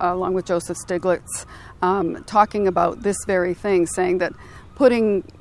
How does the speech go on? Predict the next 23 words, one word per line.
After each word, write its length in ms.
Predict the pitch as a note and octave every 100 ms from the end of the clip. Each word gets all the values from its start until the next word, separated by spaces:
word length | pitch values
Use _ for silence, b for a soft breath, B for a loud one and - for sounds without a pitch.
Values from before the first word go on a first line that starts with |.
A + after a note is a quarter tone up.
| -
any 200 | G#3+ A3
stimulus 500 | - F#3+ F3 E3+ -
money 240 | F3 E3+
toward 440 | - F#3 F#3 F3+ -
existing 680 | F3+ D#3+ F3 G3+ G3 F#3
industries 580 | F3 F#3+ F#3 - F3+ E3+
such 220 | - D#3+ F#3+
as 100 | F3+
oil 260 | F3+ D#3
and 140 | F3 E3
gas 300 | F#3 F3 F3+ - B B B - - -
just 180 | A#3
doesn't 240 | A#3 F#3+ F3+
make 180 | F#3 F3+
any 160 | E3+
sense 360 | D#3+ A#3+ F3 -
because 340 | F3+ G3 F3
investment 480 | F#3 F#3 G3 - F#3+
is 120 | F3
going 280 | - E3+ E3
away 280 | E3 G3+ B3+
from 300 | - F3+ F3
there. 340 | D#3 D#3 E3+